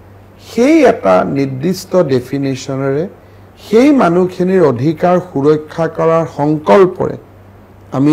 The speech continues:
যদি কাম কৰোঁ, মই ভাবোঁ যে আমি বিছ পঁচিছ বছৰ আমি অসমখনক সুৰক্ষিত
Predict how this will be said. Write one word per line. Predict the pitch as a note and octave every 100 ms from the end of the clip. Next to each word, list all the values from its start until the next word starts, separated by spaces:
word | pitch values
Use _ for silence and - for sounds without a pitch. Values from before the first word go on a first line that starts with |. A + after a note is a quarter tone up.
| D3+
যদি | D3+ D#3 D#3
কাম | A2+ A2+ B2
কৰোঁ, | B2 C3 B3+ - - - - - - - -
মই | G#3 E4+ A#3+
ভাবোঁ | A#2 A2 A2+ - - - -
যে | - F3
আমি | G3 E3+ A2+
বিছ | D3+ G3 - -
পঁচিছ | C3+ - D3 C3+ C#3
বছৰ | A#2 - B2+ D#3+ - - - C3
আমি | B2+ C3 D#3+ - - - - - - - - - -
অসমখনক | C3+ - F3 F3+ E3+ F3 F3 -
সুৰক্ষিত | C#3 C#3 C#3 - C3+